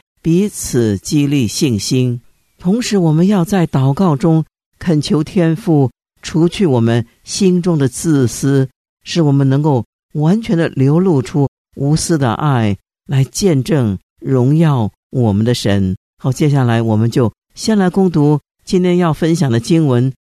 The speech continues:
新约的罗马书十二章的一到五节。攻读完了之后，我们继续来思想。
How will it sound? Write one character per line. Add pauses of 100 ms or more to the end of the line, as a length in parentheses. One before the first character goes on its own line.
(140)
新
约
的
罗
马
书 (220)
十
二
章
的 (280)
一
到
五
节。 (240)
攻
读
完
了
之
后，
我
们 (240)
继
续
来
思
想。